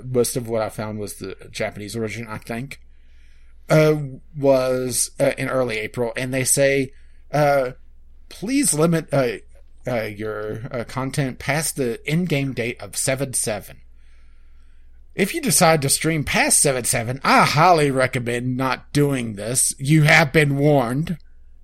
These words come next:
You do, uh, so at risk of being issued a content I D claim or worse, a channel strike slash account suspicion. Real fucking professional, guys.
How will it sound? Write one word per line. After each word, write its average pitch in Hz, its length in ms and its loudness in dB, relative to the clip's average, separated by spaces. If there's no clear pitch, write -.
You 185 200 0
do, 262 360 4
uh, 139 140 -2
so 143 400 4
at 143 180 0
risk 160 460 0
of 143 180 0
being 143 320 -4
issued 147 420 -2
a 117 160 -6
content 214 520 -2
I 151 140 2
D 147 240 0
claim 135 440 -2
or 143 200 2
worse, 135 500 0
a 147 160 0
channel 143 400 0
strike 123 480 -2
slash 143 500 0
account 131 460 -2
suspicion. 113 680 -4
Real 330 260 6
fucking 247 380 4
professional, 170 500 4
guys. 143 420 2